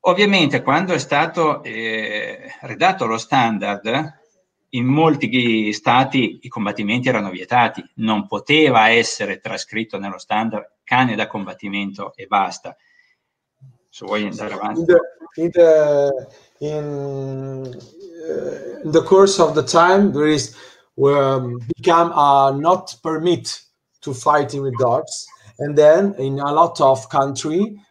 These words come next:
Speaker 2: decide to, to modificate the standard, to modificate that to authorize to the, the breeding dogs for fighting,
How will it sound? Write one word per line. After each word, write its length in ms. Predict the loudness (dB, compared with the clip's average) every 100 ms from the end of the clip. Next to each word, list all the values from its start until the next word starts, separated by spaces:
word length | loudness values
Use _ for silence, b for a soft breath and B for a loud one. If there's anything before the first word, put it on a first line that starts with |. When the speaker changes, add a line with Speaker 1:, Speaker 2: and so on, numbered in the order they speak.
| -12
Speaker 2:
decide 460 | -6 0 2 0 -2
to, 640 | -8 -4 -4 -2 -2 -4 -6
to 100 | -4
modificate 720 | -4 -4 -8 -2 2 2 -2
the 80 | -4
standard, 760 | -4 -2 -2 0 0 0 -2 -4
to 80 | -6
modificate 680 | -6 -6 -8 0 0 0 -4
that 220 | -4 -4 -14 -6
to 220 | -4 -2
authorize 480 | -2 0 2 2 2
to 360 | 0 0 -4
the, 380 | -2 0 0 -2 -8 B 0
the 60 | 2
breeding 440 | 2 0 0 -2
dogs 320 | 2 2 2 -4
for 160 | -6
fighting, 800 | -6 -6 -6 -6 -8 -8 -6 -8